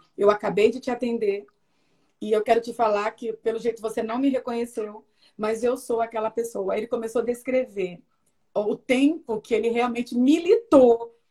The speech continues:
pra me destruir aqui nas redes sociais. Ele disse, "Mas, é, conhecendo a sua história de perto,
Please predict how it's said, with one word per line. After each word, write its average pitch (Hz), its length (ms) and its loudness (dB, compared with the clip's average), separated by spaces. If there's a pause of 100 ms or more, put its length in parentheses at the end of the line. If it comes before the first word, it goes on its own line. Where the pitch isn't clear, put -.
(240)
pra 240 180 -4
me 240 140 -8
destruir 254 480 -10
aqui 247 180 -10
nas 220 180 -14
redes 202 180 -10
sociais. 180 580 -12 (360)
Ele 214 200 2
disse, 220 260 -4
"Mas, 214 420 0 (200)
é, 196 160 0
conhecendo 226 500 -4
a 262 40 0
sua - 140 -8
história 247 260 -2
de 233 120 -6
perto, 202 600 -6